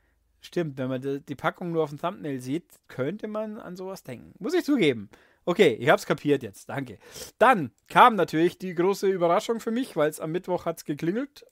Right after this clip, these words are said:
an der Tür. Denk mal, schon wieder ein Paket. Und dann war's für mich, nämlich vom Dominik Fanpost. Jawohl, danke Dominik nochmal. Statt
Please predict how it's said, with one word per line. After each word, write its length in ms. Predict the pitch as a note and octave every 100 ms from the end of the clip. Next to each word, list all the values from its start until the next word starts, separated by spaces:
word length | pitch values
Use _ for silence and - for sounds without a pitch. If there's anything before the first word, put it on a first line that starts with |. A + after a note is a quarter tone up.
| _
an 200 | - F3
der 100 | F3
Tür. 340 | E3+ F#3 C4+ B3+
Denk 200 | E3 E3
mal, 220 | F3+ C#4+ -
schon 160 | - D3
wieder 140 | F3+
ein 60 | F#3+
Paket. 400 | F3+ F#3 A3 -
Und 60 |
dann 100 | E3
war's 180 | D#3 E3
für 60 | G3+
mich, 380 | C4 - - _ _ _ - - _
nämlich 260 | D#3 F#3 G#3
vom 240 | G3 F#3+
Dominik 380 | F3 A3+ A#3 G#3+
Fanpost. 680 | - A#3+ G3+ F#3 - - -
Jawohl, 380 | C#3+ D#3+ G3+ D3+
danke 240 | F3 F#3
Dominik 320 | D#3+ D3 C#3+
nochmal. 340 | C3+ C3+ G#3 D4 _ _
Statt 380 | - E3+ E3